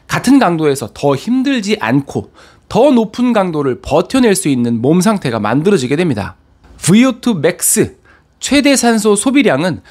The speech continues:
우리 몸의 심장, 폐, 혈관, 근육의 건강을 전반적으로 아우르는 척도라고 볼 수 있는데요. 이 수치가 향상됩니다.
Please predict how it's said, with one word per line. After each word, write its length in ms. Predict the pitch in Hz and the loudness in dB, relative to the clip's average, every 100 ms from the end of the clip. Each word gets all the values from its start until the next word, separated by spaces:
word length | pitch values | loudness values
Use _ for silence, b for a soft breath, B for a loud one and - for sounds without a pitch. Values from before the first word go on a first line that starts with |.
| b | b
우리 220 | 170 220 | 0 2
몸의 360 | 170 175 175 170 | 4 2 0 -4
심장, 580 | - 240 240 208 127 - | -4 -2 0 0 -2 -4
폐, 240 | 214 151 | -2 -2
혈관, 540 | - 226 233 202 104 110 | 0 0 2 0 -2 -8
근육의 480 | - 202 226 208 190 | -2 2 2 2 -2
건강을 680 | - 143 160 180 175 151 151 | 0 -2 0 0 2 0 -2
전반적으로 800 | - 139 160 233 220 196 185 180 | -2 0 2 2 2 0 -2 -4
아우르는 640 | 104 139 214 226 185 151 | 0 2 2 0 -4 -6
척도라고 580 | - - - 285 247 202 | -4 -6 -6 -2 -2 -2
볼 140 | 160 156 | -6 -6
수 120 | 202 | -6
있는데요. 420 | 160 120 151 165 B B B | -4 -2 -2 -2 B B B
이 160 | 156 185 | -4 -4
수치가 680 | - 269 - 240 139 160 _ _ | -4 -2 0 0 0 -4 _ _
향상됩니다. 800 | - 208 170 165 175 185 117 95 | -2 0 0 0 0 0 -2 -4